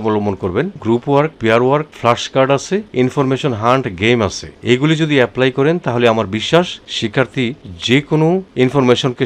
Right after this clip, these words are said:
সে কমপ্লিট করতে পারবে। আচ্ছা, রাইটিং এর ক্ষেত্রে আমার যে দ্বিতীয় সাবডোমেনটা হলো numbers in words one to twenty, এই ক্ষেত্রে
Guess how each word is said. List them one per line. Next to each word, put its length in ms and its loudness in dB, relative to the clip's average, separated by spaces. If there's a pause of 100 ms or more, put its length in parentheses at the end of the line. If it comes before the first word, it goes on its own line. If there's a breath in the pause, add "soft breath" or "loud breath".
সে 160 0
কমপ্লিট 300 -4
করতে 180 -2 (120)
পারবে। 280 -2 (280)
আচ্ছা, 240 -8 (280)
রাইটিং 360 2
এর 100 0
ক্ষেত্রে 260 0 (140)
আমার 180 0 (100)
যে 80 2 (360)
দ্বিতীয় 360 0 (460)
সাবডোমেনটা 600 2
হলো 160 -2 (320)
numbers 420 2 (100)
in 60 2 (120)
words 280 2 (300)
one 140 0
to 60 -2 (100)
twenty, 360 -2 (240)
এই 120 4
ক্ষেত্রে 300 2